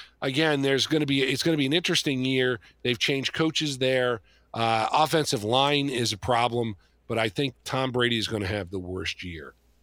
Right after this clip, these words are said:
All right, well, we'll be here every Thursday to give you pros, cons. We'll give you imports, exports. We'll give you the tips to win your league. And,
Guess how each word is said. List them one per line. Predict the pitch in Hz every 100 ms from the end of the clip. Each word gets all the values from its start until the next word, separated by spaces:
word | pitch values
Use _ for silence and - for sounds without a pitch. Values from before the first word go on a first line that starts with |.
| _ _ -
All |
right, | 147 151
well, | 143 143
we'll | 165 208
be | 190 202
here | 165 190 165
every | 165 180 226
Thursday | 214 - 185 165 147 131
to | 127
give | 120 147 135
you | 135 131 131 127 123 123 _
pros, | - 113 139 196 208
cons. | - - 120 131 165 220 - - _ _
We'll | 107 110
give | 104 107
you | 98
imports, | 104 117 123 110 95
exports. | 127 131 - 165 214 - - _ _ _
We'll | 120 156 214
give | 160 175 196
you | 202 226
the | 226
tips | - 170 160 - - - _ _
to | - 202
win | 175 131 135 139 139 131 - _
your | 113 117 120
league. | 123 120 107 85 78 - -
And, | - 139